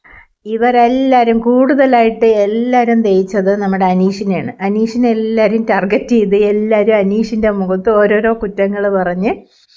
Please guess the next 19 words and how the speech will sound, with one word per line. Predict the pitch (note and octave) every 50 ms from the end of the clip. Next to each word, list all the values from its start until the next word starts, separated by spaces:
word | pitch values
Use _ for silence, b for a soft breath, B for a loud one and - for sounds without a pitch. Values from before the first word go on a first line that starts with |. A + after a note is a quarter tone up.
| b b b b b b _ _ -
കൊണ്ട് | - G#3+ G#3 G3+ G#3 G#3 G#3 A3
തേച്ച് | G#3+ A3+ A3+ A3+ - - C4+
കൊടുത്തു. | A3+ F#3 D#3+ E3+ E3+ D#3 - - - - _ _ _ _ _ _ _ _ _ _ _ _ _ _ -
അപ്പോൾ | G#3 G3+ G3 G3 - - A3+ A3+
ബിഗ് | G#3 G3 A#3 A3+ A3 A3+
ബോസ് | C#4+ F4 E4+ E4 D#4+ D4
അനൗൺസ്മെന്റ് | A#3 G#3+ A3+ A#3+ C4 C#4+ C#4 C4+ - - D4+ D4+ C#4+ C#4+ C4+ D4+
വന്നപ്പോഴാണ് | C#4+ A#3+ G#3+ G#3 G#3+ A3 A#3+ A#3+ A#3 A#3 A#3+ A3+ A3 G3+ G3 F#3+ F#3+ G3 A3
എല്ലാവരും | A#3 A3+ G#3+ G3+ G#3 A3+ A#3 B3 C4 B3+ B3+ A#3 A3 A#3 G#3+
അന്തം | G3 G3 G3+ G3+ B3 B3+ B3 A#3
വിട്ട് | A3+ A3+ G3+ F#3 F3+
നോക്കുന്നത്. | E3+ E3 D#3+ E3+ E3+ E3+ E3 D#3+ F3
ഏറ്റവും | F3 F#3 G#3 - - - _ - - E4 D4+ D4 C4
കൂടുതൽ | C4+ B3+ B3+ B3+ A#3+ A3+ A#3 A3+ A#3 A3+
മുഖത്ത്, | A3 A3 G#3+ G3+ G3 G#3+ G#3 G#3 - - C4 F#4+ A4 - B B B B B B B B B B -
ആ, | G#3+ G#3 G#3 G3+
ഷേവിംഗ് | G3+ B3+ B3 A3 A3 A#3 A#3 A3+ A3+
ക്രീം | A3 A3+ A3 G#3 -
ആയ | - F#3 F#3 F#3+ G3+ G3+ G#3 G3